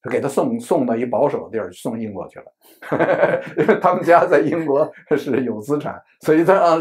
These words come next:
让送英国去当资本家就好了。他，他这个不安分的激进青年，结果他因为是左翼嘛，他在英国就是跟这个左翼的基督教的这个神父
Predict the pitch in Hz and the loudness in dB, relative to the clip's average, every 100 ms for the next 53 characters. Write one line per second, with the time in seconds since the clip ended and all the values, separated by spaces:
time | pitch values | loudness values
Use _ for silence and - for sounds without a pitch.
0 | 160 165 156 - 147 143 - 156 143 139 | 2 2 2 -2 -2 -2 -4 0 0 -2
1 | 151 127 131 127 117 98 107 117 113 - | -2 -2 -2 -2 -8 -8 -8 -8 -8 -10
2 | - - _ _ - 110 110 113 107 104 | -12 -18 _ _ -8 -8 -8 -10 -8 -8
3 | 101 - 139 131 131 131 131 107 104 104 | -10 -6 -4 -2 -2 -4 -8 -8 -10 -8
4 | 135 127 113 104 110 95 95 _ _ _ | -6 -4 -6 -6 -8 -8 -12 _ _ _
5 | _ _ - - - 170 185 175 170 170 | _ _ 0 2 2 2 0 -2 -4 -4
6 | 165 240 98 98 135 123 107 123 117 107 | -4 -6 -6 -6 -4 -4 -6 -8 -8 -8
7 | 101 - _ - - - 131 127 95 110 | -8 -12 _ -20 -14 -4 -2 -2 -8 -10
8 | 110 98 - - - 120 117 110 98 92 | -10 -12 -14 -8 -4 -4 -4 -10 -12 -14
9 | - _ _ _ - 117 - 131 151 110 | -18 _ _ _ -6 -4 -4 -4 -4 -4
10 | 107 98 143 147 156 151 127 101 - - | -8 -8 -4 -2 -2 0 -2 -4 -10 -12
11 | - _ _ 98 - - 104 131 156 - | -14 _ _ -16 -14 -12 -10 -6 -4 -6